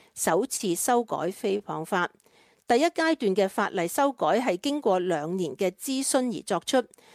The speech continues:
目的係要建立新嘅公眾利益辯護，更明確咁釐定損害賠償嘅上限，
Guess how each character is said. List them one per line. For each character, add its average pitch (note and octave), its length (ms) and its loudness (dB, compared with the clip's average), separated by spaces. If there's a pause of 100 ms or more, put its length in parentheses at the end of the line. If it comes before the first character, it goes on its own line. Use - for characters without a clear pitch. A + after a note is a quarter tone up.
(140)
目 A#3+ 220 2
的 E4+ 80 0
係 D4+ 220 2
要 G3 180 2
建 G3+ 280 0
立 G3 60 0 (140)
新 C#4 320 -2
嘅 F#3+ 160 2
公 C4 260 -2
眾 F3 220 0
利 D#3+ 160 -2
益 A3 80 0
辯 E3 280 -2
護， D#3+ 280 2 (320)
更 B3+ 260 2
明 F3 240 -4
確 A#3 220 0
咁 B3+ 160 -2
釐 D#3+ 240 -2
定 F3+ 200 -2
損 F#3+ 360 -2
害 A#3+ 240 0
賠 E3 240 -6
償 D3 180 -6
嘅 F3+ 100 -2
上 F3 300 -2
限， E3+ 260 -4